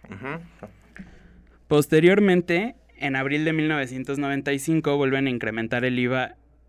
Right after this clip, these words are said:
Speaker 2: en la tasa general al quince por ciento. Y lo último que conocemos se publicó el siete de diciembre del dos mil nueve en el dof, o sea, el Diario Oficial de la Federación. Y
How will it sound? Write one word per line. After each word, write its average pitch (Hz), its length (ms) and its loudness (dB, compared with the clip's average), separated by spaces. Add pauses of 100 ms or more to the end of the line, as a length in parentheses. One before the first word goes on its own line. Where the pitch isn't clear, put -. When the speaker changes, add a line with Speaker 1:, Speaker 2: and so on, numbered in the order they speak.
(120)
Speaker 2:
en 123 160 -4
la 117 140 -2
tasa 131 240 -2
general 123 400 -4
al 113 160 -6
quince 123 260 -10
por 143 200 -8
ciento. 160 440 0 (1600)
Y 156 120 6
lo 180 160 10
último 202 380 8
que 147 120 0
conocemos 156 680 2
se 147 120 0
publicó 135 480 0
el 151 120 4
siete 160 260 4
de 156 80 4
diciembre 139 440 2
del 135 140 2
dos 127 160 0
mil 147 180 6
nueve 143 200 2
en 135 120 0
el 135 140 -2
dof, 165 380 -2 (180)
o - 100 -8
sea, 143 220 -4
el 143 80 -2
Diario 131 220 -4
Oficial 131 340 -10
de 123 80 -8
la 135 120 -2
Federación. 127 720 -2 (1300)
Y 139 520 4